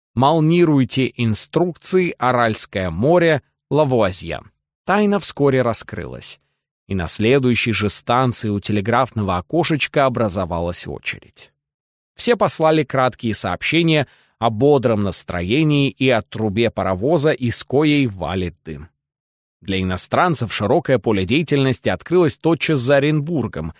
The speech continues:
когда они увидели первого верблюда, первую юрту и первого казаха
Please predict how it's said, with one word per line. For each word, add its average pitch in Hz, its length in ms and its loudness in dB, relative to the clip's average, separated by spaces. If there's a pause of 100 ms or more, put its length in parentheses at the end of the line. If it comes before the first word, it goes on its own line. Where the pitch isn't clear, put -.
(380)
когда 73 320 -4
они 107 180 4
увидели 107 460 2
первого 101 560 0
верблюда, 107 800 0
первую 87 520 -4
юрту 143 520 0
и 123 180 -4
первого 113 600 0
казаха 123 680 -2